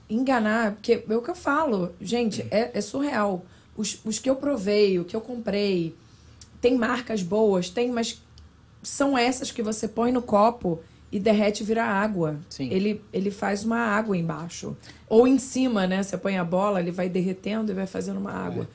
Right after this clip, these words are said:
Speaker 2: É, é.
Speaker 1: Não tem essa,
Speaker 2: Sim.
Speaker 1: essa textura.
Speaker 2: Não, não, não, mas é aquilo, né?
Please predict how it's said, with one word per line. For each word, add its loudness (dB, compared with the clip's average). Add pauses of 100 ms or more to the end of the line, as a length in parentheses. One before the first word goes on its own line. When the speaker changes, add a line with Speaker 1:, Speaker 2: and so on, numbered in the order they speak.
Speaker 2:
É, -10
é. -10 (320)
Speaker 1:
Não -2
tem 2
essa, 0 (180)
Speaker 2:
Sim. -4
Speaker 1:
essa -2
textura. -2 (920)
Speaker 2:
Não, -2
não, 0
não, -4
mas -2
é -2
aquilo, -4
né? -4